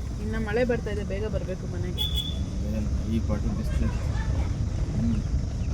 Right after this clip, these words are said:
Speaker 2: ಹ್ಮ್.
Speaker 1: ಅಂಗನವಾಡಿ ಓಪನ್ ಇದೆ.
Speaker 2: ಹತ್ತು ಗಂಟೆ
Speaker 1: ಪರವಾಗಿಲ್ಲ, ಹತ್ತು ಗಂಟೆಗೆಲ್ಲ ಓಪನ್ ಮಾಡ್ತಾ ಇದ್ದಾರೆ. ಸ್ವಲ್ಪ ಈಸಿ ಆಗುತ್ತೆ ಅವಳನ್ನ ಬಿಡಕ್ಕೆ.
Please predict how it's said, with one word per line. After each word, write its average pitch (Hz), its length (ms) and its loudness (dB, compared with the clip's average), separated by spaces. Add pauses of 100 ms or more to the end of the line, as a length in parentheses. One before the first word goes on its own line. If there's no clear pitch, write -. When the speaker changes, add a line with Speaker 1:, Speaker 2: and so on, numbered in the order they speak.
(1040)
Speaker 2:
ಹ್ಮ್. 196 440 2
Speaker 1:
ಅಂಗನವಾಡಿ 269 380 4
ಓಪನ್ 285 280 4
ಇದೆ. 269 180 6
Speaker 2:
ಹತ್ತು 220 520 4
ಗಂಟೆ - 400 2
Speaker 1:
ಪರವಾಗಿಲ್ಲ, 269 280 2
ಹತ್ತು - 160 2
ಗಂಟೆಗೆಲ್ಲ 269 360 4
ಓಪನ್ 240 280 4
ಮಾಡ್ತಾ 233 180 6
ಇದ್ದಾರೆ. 220 300 2 (680)
ಸ್ವಲ್ಪ 233 200 4
ಈಸಿ 247 280 4
ಆಗುತ್ತೆ 214 240 2
ಅವಳನ್ನ 190 200 2
ಬಿಡಕ್ಕೆ. - 560 0